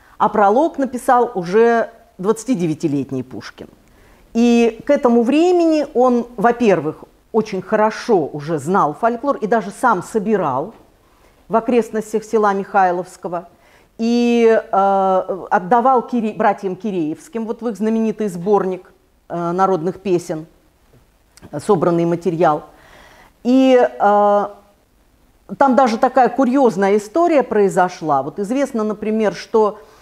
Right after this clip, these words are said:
э, сюжет сказки о рыбаке и рыбке нигде в фольклоре, нигде, кроме окрестностей села Михайловского, не фиксируется.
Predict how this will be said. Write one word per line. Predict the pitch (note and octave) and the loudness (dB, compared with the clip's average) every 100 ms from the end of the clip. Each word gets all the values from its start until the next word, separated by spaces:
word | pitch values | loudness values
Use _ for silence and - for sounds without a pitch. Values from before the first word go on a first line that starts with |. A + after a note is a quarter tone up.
| - - | -20 -10
э, | F3 F3+ F3+ - - | -6 -4 -6 -8 -4
сюжет | C4+ A#3 A#3 E3+ | -2 2 2 2
сказки | - B3+ A3 - - F#3 - | -2 2 2 0 -4 -4 0
о | F#3 F#3 F#3 F3+ | 2 4 2 0
рыбаке | F#3 A3 A3 A3 | -2 -2 -2 -4
и | A#3+ | 2
рыбке | G#4 G#4+ - - C3 - _ _ _ | 2 2 -2 -10 -10 -12 _ _ _
нигде | A3+ C4+ A3+ A3 C#4+ E3 - - _ _ _ - | -2 -2 -4 0 2 2 -2 -16 _ _ _ -2
в | |
фольклоре, | G3 A3+ C#4+ B3 C3+ A#2 - | 0 0 0 0 0 -6 -10
нигде, | G3+ A#3 A3+ C#4+ | -6 -6 0 0
кроме | - G#3 G#3 | 0 -2 -2
окрестностей | G#3+ G#3+ G3+ F3 E3 - E3+ | -4 -2 -4 -4 -10 -10 -8
села | G3+ F#3 F3 | -2 -2 -2
Михайловского, | F3+ C#4 C4+ A#3+ - | -2 0 0 -2 -6
не | F#3+ | -6
фиксируется. | G3+ G#3 - E3+ B2 - - - | -8 -14 -10 -8 -8 -12 -18 -20